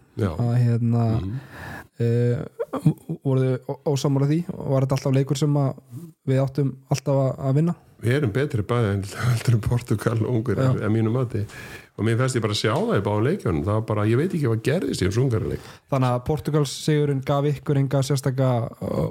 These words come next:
Speaker 2: von um að, að, hérna, þetta væri, uh, betra en þið heldur, þú veist, þetta var alltaf skyldusigur hjá
Speaker 1: Nei,
Speaker 2: ykkur?
Speaker 1: mér finnst það ekki. Og ég meina, ok, Portugalnir unnu Ungverjana mjög samvarandi,
Speaker 2: Mhm.
Speaker 1: en mér finnst þið töluvert lengra komnir heldur en Portugal.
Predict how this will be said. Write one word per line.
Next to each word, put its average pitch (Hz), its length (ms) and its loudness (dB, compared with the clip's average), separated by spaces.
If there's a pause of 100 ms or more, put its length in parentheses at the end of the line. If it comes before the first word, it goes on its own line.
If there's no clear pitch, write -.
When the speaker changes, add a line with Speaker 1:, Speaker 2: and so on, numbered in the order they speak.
Speaker 2:
von 139 240 4
um 139 120 2
að, 131 200 2
að, 131 220 2
hérna, 127 420 2 (880)
þetta 127 200 2
væri, 143 400 2 (1400)
uh, 135 460 2 (280)
betra 143 300 2
en 147 100 2
þið 143 140 4
heldur, 170 240 -2
þú 160 120 2
veist, - 200 -4 (200)
þetta 139 220 2
var 139 120 2
alltaf 135 180 -2
skyldusigur 160 500 0
hjá 165 80 2
Speaker 1:
Nei, 165 100 2
Speaker 2:
ykkur? 131 140 0
Speaker 1:
mér 135 160 0
finnst 131 100 -2
það 127 140 4
ekki. 95 160 0
Og 95 240 2
ég 104 80 2
meina, 104 220 2
ok, 107 180 -2
Portugalnir 110 640 0
unnu 113 220 2 (200)
Ungverjana 117 460 2
mjög 113 180 2
samvarandi, 98 520 0 (120)
Speaker 2:
Mhm. 123 260 4 (120)
Speaker 1:
en 92 240 2 (1000)
mér 95 160 0
finnst 113 180 0
þið 85 120 -2
töluvert 95 360 0
lengra 95 240 0
komnir 104 280 2
heldur 98 160 -2
en 104 60 0
Portugal. 107 400 0